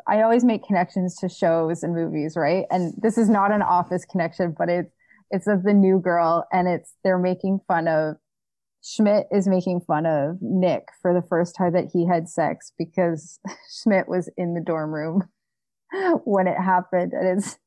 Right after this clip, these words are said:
it's just, I can just, he's like, "Are you okay?" "Yeah." "Are you okay?" "Yeah." Like, they're just going back and forth the whole time they're having sex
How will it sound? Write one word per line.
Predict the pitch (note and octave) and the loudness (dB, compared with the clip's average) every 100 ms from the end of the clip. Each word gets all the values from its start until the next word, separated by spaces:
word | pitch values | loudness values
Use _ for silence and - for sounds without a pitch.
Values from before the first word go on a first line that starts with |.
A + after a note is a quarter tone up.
| _ | _
it's | A3+ A3 | 0 0
just, | - G#3+ - - | 0 -2 -2 -4
I | F#3+ | -2
can | - G3 | 2 0
just, | F#3 - | 0 -6
he's | G3+ F3+ | -8 -2
like, | F#3 D#3 _ _ _ _ | -2 -4 _ _ _ _
"Are | E3+ | -2
you | D#3+ D#3+ F#3+ A3 | 0 0 2 0
okay?" | G#3+ A#3 A#3 B3+ C4+ _ _ _ _ _ | -2 -2 -2 -2 -8 _ _ _ _ _
"Yeah." | D3 E3+ D#3+ D3 - _ _ _ | -6 -2 -2 -6 -14 _ _ _
"Are | F3+ F3 | 0 2
you | F3+ G#3 A#3+ B3 | 2 4 4 2
okay?" | B3+ A#3 A3+ C4+ C#4 _ _ | 2 0 0 -2 -6 _ _
"Yeah." | G3+ F#3+ | 2 2
Like, | G3 F#3+ | 2 2
they're | G#3+ | 2
just | G#3 A#3 | 2 2
going | A#3 A3 G#3+ | 2 2 2
back | F#3 G3+ | 2 0
and | A#3 G3 | 0 -2
forth | - E3+ G3 A#3+ | 0 0 0 0
the | F#3+ | -2
whole | G3 F#3+ G3+ | 0 0 0
time | - F#3+ G3 | 0 0 2
they're | G3 F#3+ | 2 2
having | F3+ F#3 F3+ | 0 -2 -2
sex | E3+ E3+ | -4 -4